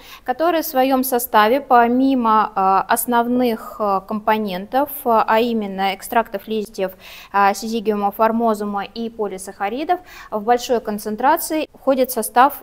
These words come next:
инотадиол, а, который обладает, а, антиэйдж эффектом, лифтинговым эффектом и, а, достаточно выраженным питательным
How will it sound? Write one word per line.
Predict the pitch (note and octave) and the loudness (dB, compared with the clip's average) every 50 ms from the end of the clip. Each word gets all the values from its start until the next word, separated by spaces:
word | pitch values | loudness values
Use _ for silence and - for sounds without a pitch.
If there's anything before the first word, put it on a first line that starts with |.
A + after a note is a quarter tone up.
| - - | -10 -6
инотадиол, | B3 A#3+ A#3+ A#3 A#3 A#3 G#3+ G#3 A3+ A#3 A#3+ A3+ G#3 F#3 E3 - - - - - - - - - - | -4 -2 -2 -2 -4 -4 -4 0 2 2 4 4 2 2 0 -2 -6 -12 -18 -18 -16 -16 -14 -2 2
а, | G3 G3 G3 G3+ | 4 4 4 4
который | - - - - D4+ D4 C#4 - | 2 -2 -2 0 0 2 2 2
обладает, | - G3+ G#3 G#3+ A3 G#3+ G#3+ G3+ A3 A#3+ C4+ D4 D#4+ D#4 D#4 D#4 - - - | 0 -2 -2 0 0 0 2 2 2 4 4 4 4 0 -2 -6 -12 -12 -6
а, | - G#3 G#3 G3+ - | -4 -2 -2 -2 -2
антиэйдж | - A#3+ A#3+ A#3 - A#3 A3 G#3+ G#3 A3 A#3+ C#4 C#4 - - - - | -2 -4 -4 -6 -6 -6 -6 -4 -2 -2 -4 -4 -6 -8 -8 -8 -8
эффектом, | C4 B3+ - C#4 C#4 C#4+ C#4+ C#4+ - - C#4 C#4 C4 C4+ - - - | -10 -8 -6 -6 -6 -6 -6 -6 -4 -4 -2 -2 -2 -6 -10 -12 -8
лифтинговым | A3+ A3 A3 G#3+ A3 - A#3+ B3 A#3+ B3+ B3 C4+ C4+ C4+ C#4 | -4 -2 -2 -2 -2 -4 -4 -4 -4 -2 -2 -2 -2 -2 -2
эффектом | C4+ C4+ C#4 C#4 - - - C4+ C4 C4 B3 - - - | -4 -4 -6 -6 -6 -6 -6 -6 -6 -6 -8 -12 -16 -14
и, | B3+ C4+ C#4+ D#4+ E4+ D#4 - - | -10 -8 -6 -6 -6 -6 -8 -8
а, | A3+ G#3+ G#3+ | -6 -6 -6
достаточно | G#3 G#3+ G#3 - B3 B3 B3 - - A#3+ A3 | -6 -8 -8 -8 -8 -8 -8 -8 -8 -8 -6
выраженным | G3+ G#3+ A#3 A#3+ A#3+ A#3 A#3+ A#3+ A#3+ A#3+ A#3 | -4 -4 -4 -4 -4 -4 -4 -4 -4 -4 -4
питательным | A#3 B3+ - - G#3+ F#3+ F#3+ - F#3+ F#3+ F#3+ F#3 F#3 F#3+ | -6 -8 -6 -4 -4 -4 -4 -6 -8 -8 -8 -8 -8 -10